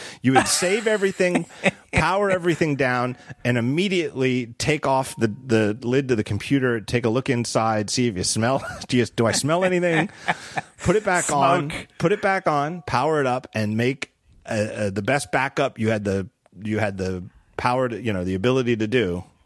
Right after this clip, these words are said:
Speaker 1: And
Speaker 2: Oh, tha-, that's so good.
Speaker 1: immediately in your mind, you're thinking, uh, "Where's that Mac Connection catalog?" <laughs> Uh, I'm gonna have to,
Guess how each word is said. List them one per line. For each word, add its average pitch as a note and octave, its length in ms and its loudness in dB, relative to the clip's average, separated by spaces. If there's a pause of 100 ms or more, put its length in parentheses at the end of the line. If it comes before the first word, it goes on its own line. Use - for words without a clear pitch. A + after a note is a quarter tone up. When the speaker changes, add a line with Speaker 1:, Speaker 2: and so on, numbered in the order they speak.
(200)
Speaker 1:
And F#2+ 400 0
Speaker 2:
Oh, C#3+ 140 -2
tha-, D3+ 160 -4
that's D3 300 0
so C#3+ 200 -2
good. C3 300 -2 (220)
Speaker 1:
immediately C#3+ 720 2
in C3+ 100 -2
your C3 140 0
mind, B2+ 300 -2
you're G#2 120 -2
thinking, G2 280 -2
uh, G2 520 0
"Where's B2 220 -2
that C3 160 -2
Mac A#2 240 -2
Connection A#2 400 -2
catalog?" A2+ 580 0
<laughs> - 40 -14 (580)
Uh, D3 300 4 (260)
I'm D#3 120 2
gonna D#3 220 2
have - 60 0 (760)
to, - 160 -2